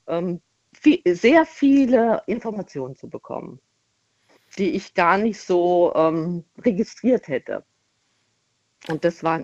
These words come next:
eigentlich dann auch ein Segen und auch dass dann Angehörige gesprochen haben, die wesentlich länger gebraucht haben. Und, ähm, ja, da sind mir die, die Augen aufgegangen. Und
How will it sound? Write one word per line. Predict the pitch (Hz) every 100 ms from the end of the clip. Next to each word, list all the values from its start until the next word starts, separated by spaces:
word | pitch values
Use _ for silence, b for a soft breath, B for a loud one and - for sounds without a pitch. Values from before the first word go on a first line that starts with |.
| - -
eigentlich | 170 175 180
dann | - 151 143
auch | 151 151
ein |
Segen | - 139 160 180 190 170
und | 147 151 151 B B B B
auch | 165 - _ -
dass | 165 165
dann | - 160
Angehörige | 143 196 277 277 262 214 202 185 185
gesprochen | 202 - - 180 185 175
haben, | 180 156 160 165
die | 170 180 139 -
wesentlich | 160 220 269 277 247 - 185 -
länger | 160 165 196 320 226
gebraucht | 175 - - 156 151 -
haben. | 180 156 160 160
Und, | - 151 160 -
ähm, | 147 143 147 151 B B B B -
ja, | 175 98 - -
da | 180
sind | - 185
mir | 170
die, | 175 185 _ -
die | 151
Augen | 131 147
aufgegangen. | - 120 - - - 107 117 58
Und | - 64 62